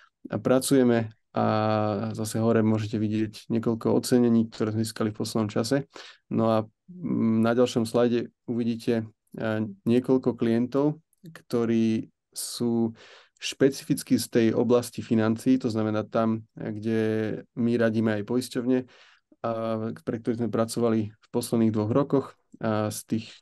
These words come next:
čo sú naozaj poisťovne, tak môžem vypichnúť Unica alebo MetLife, alebo zdravotná poisťovňa Dôvera, alebo, a, Allianz, ale máme veľa skúseností aj, a, z,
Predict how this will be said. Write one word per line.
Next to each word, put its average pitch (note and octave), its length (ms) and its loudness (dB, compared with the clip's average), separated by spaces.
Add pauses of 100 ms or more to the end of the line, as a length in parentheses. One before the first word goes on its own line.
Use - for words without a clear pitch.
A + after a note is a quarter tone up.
čo - 560 -2
sú - 240 -2
naozaj A#2 400 4
poisťovne, A#2+ 480 2 (800)
tak A2+ 160 0
môžem A2+ 480 2
vypichnúť A2+ 480 -4
Unica A#2+ 400 2
alebo G#2 160 -2
MetLife, A#2 500 0 (560)
alebo A2 300 0
zdravotná A2 420 0
poisťovňa A2 480 -4
Dôvera, B2 400 6
alebo, G#2+ 400 0 (160)
a, A2 380 -2
Allianz, C3+ 420 4
ale A2 160 2
máme A2 240 2
veľa G#2+ 240 0
skúseností A2 560 -2
aj, G#2 120 2 (280)
a, G#2+ 240 -4
z, G#2+ 80 -10